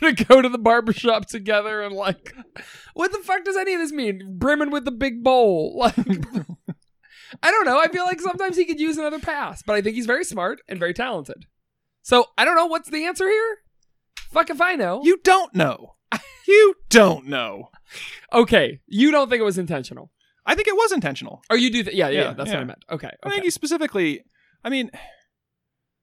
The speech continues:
Speaker 2: at some point you have to realize that you are a caricature of yourself.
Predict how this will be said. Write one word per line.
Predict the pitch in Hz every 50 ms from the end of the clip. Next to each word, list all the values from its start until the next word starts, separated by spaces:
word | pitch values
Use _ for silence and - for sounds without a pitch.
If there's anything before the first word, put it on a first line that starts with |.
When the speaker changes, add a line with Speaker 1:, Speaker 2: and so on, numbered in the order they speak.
| _ _ _ _ _ _ _ _ _ _ _ _ -
Speaker 2:
at | 202 220 -
some | - - 339 330
point | - - 190 160 143 135 127 -
you | 147 147
have | 170 180 170 -
to | 175 156
realize | 151 147 147 147 151 143 139 139 131 127 131 139 127 -
that | 135 117
you | 131 139 143 139
are | 135 131 127 120
a | 120 131
caricature | - - 139 127 123 - 151 - - 135 -
of | - -
yourself. | - - - - - - - - - -